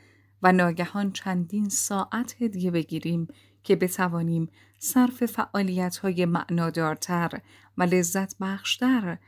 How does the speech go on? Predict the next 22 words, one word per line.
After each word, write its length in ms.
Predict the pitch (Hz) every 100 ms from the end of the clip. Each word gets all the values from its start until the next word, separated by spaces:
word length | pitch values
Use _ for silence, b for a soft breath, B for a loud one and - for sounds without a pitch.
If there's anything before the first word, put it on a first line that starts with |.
| b b
از 180 | 185 170
قبیل 360 | 180 175 170 170
دیدار 460 | 170 160 165 165
دوستان 800 | 165 170 160 - - 170 165 160
یا 200 | 185 269
رفتن 440 | 254 220 - 180 165
به 60 |
سینما 500 | 165 - 160 156 160
بکنیم، 560 | 160 170 202 214 240 240 b b b -
شادتر 680 | - 233 226 214 - 262
می‌شویم، 600 | 262 175 - 160 156 151 - _ _
مگر 280 | 180 165 160
نه؟ 320 | 160 196 240 - _ _ b b b b
ویلانز 420 | 320 330 339 330 277
می‌گوید 460 | 269 233 226 226
که 100 | -
متاسفانه 920 | 196 190 190 170 - 175 - 165 170 170 b b b
ما 140 | 285 302
بلد 340 | 285 262 269 269
نیستیم 600 | 302 339 - 262 220 175
به 120 | 180
وقت 440 | 180 185 180 -